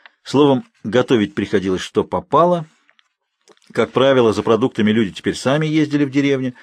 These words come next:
Оттуда везли и картошку, и капусту, и другие овощи, и рыбу, и мясо, то, которое могли им предложить крестьяне. У Кайндал не было возможности постоянно мотаться туда-сюда.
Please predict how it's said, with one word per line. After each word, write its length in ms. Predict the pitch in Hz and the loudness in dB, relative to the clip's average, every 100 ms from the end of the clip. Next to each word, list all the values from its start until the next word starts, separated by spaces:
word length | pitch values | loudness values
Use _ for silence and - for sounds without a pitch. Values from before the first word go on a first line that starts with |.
| - - _ _ | -20 -20 _ _
Оттуда 380 | - 98 - 107 | -6 -6 -2 -4
везли 280 | 101 107 95 | -2 -2 -4
и 40 | |
картошку, 640 | 131 151 143 151 156 - 147 | -4 -6 -4 -4 -4 -4 -6
и 20 | |
капусту, 640 | 143 147 147 156 160 - | -4 -6 -4 -6 -6 -8
и 40 | 135 | -6
другие 360 | 131 139 156 | -6 -4 -2
овощи, 400 | 156 160 147 - | 0 0 -2 -6
и 120 | 120 139 | -2 0
рыбу, 360 | 147 160 139 | 0 -2 -2
и 80 | 135 | -4
мясо, 440 | 135 156 151 156 - _ _ _ _ _ | -2 -4 -2 -4 -6 _ _ _ _ _
то, 100 | 110 | -2
которое 340 | 104 107 107 107 | 0 0 2 2
могли 280 | 104 104 | 0 -2
им 60 | 104 | -4
предложить 420 | 101 98 95 95 | -2 -2 -2 -4
крестьяне. 540 | 101 95 - 101 90 85 _ _ _ _ _ _ _ _ _ _ _ _ | -8 -10 -4 -4 -4 -12 _ _ _ _ _ _ _ _ _ _ _ _
У 100 | 113 | -4
Кайндал 600 | 110 151 151 123 123 117 _ _ _ _ _ | 0 0 2 2 2 0 _ _ _ _ _
не 200 | 135 139 | 0 2
было 180 | 131 131 | 2 2
возможности 640 | 135 131 175 160 120 - | 2 2 0 2 -2 -4
постоянно 440 | - - 107 101 98 | -12 -2 0 0 0
мотаться 400 | 107 104 85 - | 0 -2 -4 -8
туда-сюда. 560 | 90 82 - 76 67 | -10 -8 -10 -12 -16